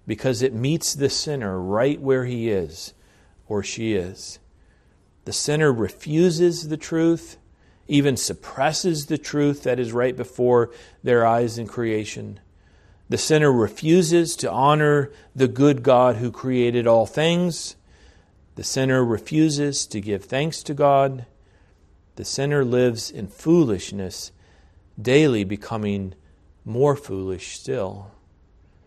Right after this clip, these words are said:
But the gospel is the power of God to provide the gift of righteousness and to put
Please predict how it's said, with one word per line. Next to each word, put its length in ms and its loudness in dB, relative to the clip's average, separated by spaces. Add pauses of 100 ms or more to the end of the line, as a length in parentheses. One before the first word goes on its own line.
(540)
But 160 -8
the 80 -6
gospel 920 0 (640)
is 280 -2
the 100 -2
power 640 8
of 120 2
God 520 0 (1080)
to 120 -6
provide 640 6
the 80 -4
gift 520 -2
of 200 -8
righteousness 880 -6 (840)
and 520 0 (640)
to 100 -6
put 540 0